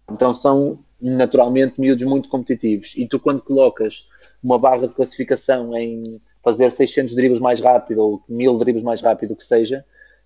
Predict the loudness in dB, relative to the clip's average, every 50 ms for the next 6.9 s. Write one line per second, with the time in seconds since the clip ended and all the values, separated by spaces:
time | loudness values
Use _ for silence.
0 | _ 0 4 6 6 6 6 4 2 0 -4 -8 -12 -6 -4 -2 -2 0 0 0
1 | 0 0 -2 0 2 2 4 4 4 2 2 -2 -6 -8 -2 0 2 2 2 0
2 | -2 0 0 0 0 -2 -6 -2 0 0 0 0 _ -2 -2 0 0 -4 -6 -4
3 | -6 -4 -4 -4 -4 -4 -4 -4 -6 -6 -8 _ _ _ _ _ -20 -20 _ _
4 | _ _ _ -8 -6 -2 0 0 0 0 0 -2 0 2 2 2 4 6 6 6
5 | 4 2 0 2 2 2 2 0 -4 -8 -8 -8 -10 -8 -6 -6 -6 -6 -4 -2
6 | 0 0 0 -2 -6 -10 -14 -20 _ _ -6 -4 -2 -2 -2 -4 -4 -6